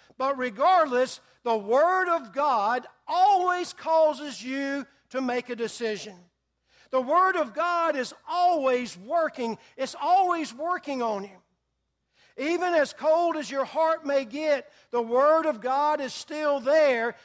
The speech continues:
You've made the decision not to let it change you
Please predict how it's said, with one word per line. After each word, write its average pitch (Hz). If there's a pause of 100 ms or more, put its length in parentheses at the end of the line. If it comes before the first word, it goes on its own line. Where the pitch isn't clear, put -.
(140)
You've 311
made 269
the 233
decision 247
not 262
to 247
let 254
it 254 (340)
change 349
you 220